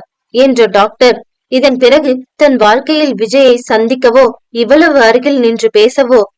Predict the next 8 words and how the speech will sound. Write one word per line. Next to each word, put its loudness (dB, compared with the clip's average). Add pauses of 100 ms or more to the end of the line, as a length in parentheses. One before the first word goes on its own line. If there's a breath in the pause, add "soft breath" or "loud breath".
(580)
தனக்கு -2 (560)
பிற்காலத்தில் 0
வாய்ப்பு 0
கிடைக்க 0 (260)
வழியில்லை 0 (340)
என 2
நினைத்து 0 (680)
அவனிடம் 0